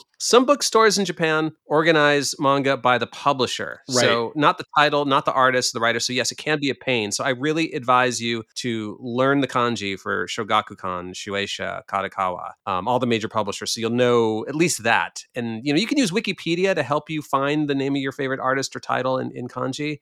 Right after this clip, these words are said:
Speaker 1: but, um, you kinda have to know who the publishers are to even navigate, um, your friendly neighborhood book off.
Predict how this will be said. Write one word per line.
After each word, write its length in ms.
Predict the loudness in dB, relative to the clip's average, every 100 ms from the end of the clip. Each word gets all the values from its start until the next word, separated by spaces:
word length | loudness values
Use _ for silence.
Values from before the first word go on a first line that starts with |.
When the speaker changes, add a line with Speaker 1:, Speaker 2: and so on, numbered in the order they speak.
| _
Speaker 1:
but, 280 | -4 -4 -4
um, 180 | -6 -6
you 120 | 0
kinda 260 | 2 4
have 240 | 4 2 2
to 80 | 0
know 240 | 2 0
who 120 | -2
the 80 | -6
publishers 460 | -6 -4 -6 -8 -6
are 200 | -6 -6
to 120 | -12
even 400 | -12 -10 -12 -12
navigate, 580 | -4 -4 -4 -10 -12 -12 -20 -16
um, 200 | -16 -16
your 100 | -14
friendly 220 | -12 -12
neighborhood 340 | -12 -14 -16 -16
book 160 | -14
off. 280 | -12 -12